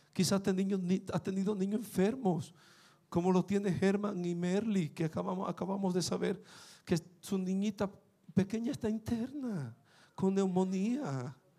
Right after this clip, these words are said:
Y ellos están aquí sirviendo de ujieres, de servidores, sirviéndonos a nosotros.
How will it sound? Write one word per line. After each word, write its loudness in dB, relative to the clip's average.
Y 2
ellos 2
están -2
aquí 0
sirviendo 0
de -2
ujieres, 4
de -2
servidores, 0
sirviéndonos 4
a 0
nosotros. -2